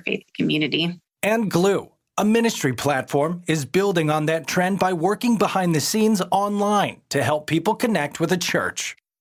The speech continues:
Speaker 1: And so we make it possible for individuals who are curious and seeking to be able to connect into a local church and a local conversation.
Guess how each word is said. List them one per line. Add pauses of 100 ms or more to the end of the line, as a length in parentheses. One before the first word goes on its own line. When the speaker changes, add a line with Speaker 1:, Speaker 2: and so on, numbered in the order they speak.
Speaker 1:
And
so
we
make
it
possible
for
individuals
who
are
curious
and
seeking
to
be
able
to
connect
into
a
local
church
and
a
local
conversation.